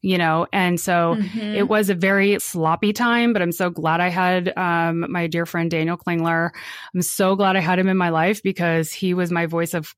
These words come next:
Speaker 1: reason and my cooler. <laughs> Like, he would just be like, "Baby, I know you're feeling your feelings and they're really big, but, like, we just gotta simmer down right now. It is not as big as you're making it," but that's what therapy will do for a certain amount of time. It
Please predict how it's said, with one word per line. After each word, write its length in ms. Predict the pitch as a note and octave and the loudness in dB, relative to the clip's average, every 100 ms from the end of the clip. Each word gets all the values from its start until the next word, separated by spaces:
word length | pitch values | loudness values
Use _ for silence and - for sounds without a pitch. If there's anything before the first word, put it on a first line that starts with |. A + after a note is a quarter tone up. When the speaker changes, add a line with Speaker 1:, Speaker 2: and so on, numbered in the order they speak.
| - | -12
Speaker 1:
reason 680 | E3+ E3+ E3 G3 A#3 C4+ | -6 -4 0 0 2 2
and 260 | - F#3+ F3+ | 2 0 0
my 100 | E3+ | -2
cooler. 540 | - F#3 D3+ C#3+ D3+ - | -2 -2 0 -2 -6 -6
<laughs> 80 | |
Like, 200 | G3 B3 | 0 2
he 180 | G#3+ B3+ | 4 4
would 200 | B3+ B3+ A3+ | 4 2 2
just 200 | A#3+ A#3 | 0 2
be 80 | A3+ | 2
like, 200 | G#3+ G#3 - - - - | 2 -2 -8 -12 -14 -6
"Baby, 260 | G3+ G3+ G#3 | 0 2 2
I 100 | G#3+ | 2
know 100 | G#3 | 2
you're 140 | G3 G3 | 2 2
feeling 280 | G#3+ G3 F#3+ | 0 0 0
your 80 | G3+ | 0
feelings 480 | F#3+ D#3+ D#3 E3 | 0 0 0 -2
and 120 | F3+ F3+ | 0 0
they're 100 | F3 | 0
really 260 | F3+ F#3+ | 2 2
big, 360 | G#3 F3+ D#3 - - | 2 0 -2 -6 -10
but, 180 | G3 F#3+ | -4 0
like, 340 | F#3 F3+ F3+ - | 2 2 0 -2
we 140 | F#3 | -2
just 180 | E3+ F#3 | 0 -2
gotta 260 | F#3 F3 E3+ | 0 0 0
simmer 320 | - F3 G3 | -2 0 2
down 240 | G3+ F3+ F3+ | 2 2 0
right 160 | F3 | -2
now. 260 | F3 E3+ E3+ | 0 2 0
It 160 | - F3 | 0 0
is 160 | F3+ | 0
not 280 | F#3 F3+ F3+ | 2 2 2
as 160 | F#3 F3 | 0 -2
big 160 | E3+ F3 | 0 0
as 100 | E3+ | 0
you're 80 | |
making 320 | E3+ F#3 G3 E3+ | 0 0 0 0
it," 100 | F3 | 0
but 120 | F#3 | 0
that's 180 | F3+ - | 0 -2
what 140 | - | -4
therapy 400 | - E3+ F3 F#3 | 0 0 2 0
will 180 | F3+ E3+ | 0 -2
do 480 | D#3+ D#3+ E3 F#3+ G#3 - | -2 0 2 2 0 -2
for 180 | - F3 | -2 -2
a 40 | |
certain 260 | D#3 F#3 F3+ | -2 -2 -2
amount 180 | F3 E3 | 0 -2
of 80 | D#3+ | -2
time. 500 | - E3 E3 F#3 G#3 | -4 0 2 2 2
It 160 | F#3+ | 0